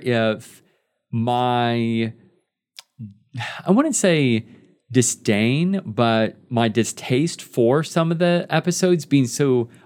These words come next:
on the nose, if maybe it's weathered a little better. I don't know, because I'm not returned to them since we did those episodes,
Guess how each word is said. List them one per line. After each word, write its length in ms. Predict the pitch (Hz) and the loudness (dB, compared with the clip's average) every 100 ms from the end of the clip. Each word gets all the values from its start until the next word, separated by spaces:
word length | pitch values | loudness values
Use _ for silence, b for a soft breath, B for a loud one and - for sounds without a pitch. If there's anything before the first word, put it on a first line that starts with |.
| b | b
on 260 | 110 131 | 0 0
the 80 | 123 | 2
nose, 680 | 98 95 98 123 180 185 - b b b - | 2 2 2 0 0 -4 -8 b b b 0
if 480 | 151 160 - - - | 2 2 -2 -20 -4
maybe 480 | 120 131 151 175 170 | 2 4 4 4 4
it's 500 | - 113 - - - _ _ | 4 0 0 -10 -12 _ _
weathered 600 | - 90 92 107 165 180 | -8 0 2 2 2 2
a 100 | 180 | 0
little 220 | 143 160 156 | -2 0 0
better. 540 | 117 98 151 226 233 - b b _ | 0 0 0 -2 -4 -12 b b _
I 100 | - | 0
don't 100 | 240 | 2
know, 360 | 269 220 85 - _ _ _ | 2 2 -2 -6 _ _ _
because 420 | 135 143 165 151 131 | -2 2 2 0 -2
I'm 180 | 175 226 | -2 2
not 160 | 269 220 | 2 0
returned 320 | 143 156 151 | 0 0 0
to 40 | |
them 160 | 131 117 | 2 0
since 280 | - 110 - | -2 -4 -2
we 160 | 117 | 0
did 300 | 180 117 147 | 0 2 0
those 240 | 135 104 95 | 2 0 0
episodes, 600 | 131 123 - 104 98 92 | -4 -4 -4 0 0 -4